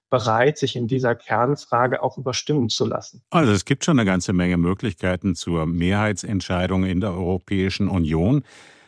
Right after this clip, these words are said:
Speaker 2: Wie lassen sich Vetorechte ohne Änderung der E-U-Verträge zurückdrängen? In dem Beitrag gerade wurde schon von der Passerelle-Klausel gesprochen,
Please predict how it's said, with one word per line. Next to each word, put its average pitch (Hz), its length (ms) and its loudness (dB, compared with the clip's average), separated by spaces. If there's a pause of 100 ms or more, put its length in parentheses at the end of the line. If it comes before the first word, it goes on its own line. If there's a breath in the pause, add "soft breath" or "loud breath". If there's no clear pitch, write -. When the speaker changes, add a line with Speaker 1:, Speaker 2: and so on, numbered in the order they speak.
(300 loud breath)
Speaker 2:
Wie 127 180 2
lassen 156 380 2
sich 139 420 -4 (240)
Vetorechte 87 1000 -2 (160)
ohne 156 480 2
Änderung 123 720 0
der 104 260 -2
E-U-Verträge 104 960 -4
zurückdrängen? 135 1080 -2
In 107 100 2
dem 92 160 2
Beitrag 87 400 -2
gerade 98 340 -2
wurde 107 180 0
schon 95 220 -2
von 87 160 -2
der 87 140 -2
Passerelle-Klausel 76 1400 -2
gesprochen, 92 640 0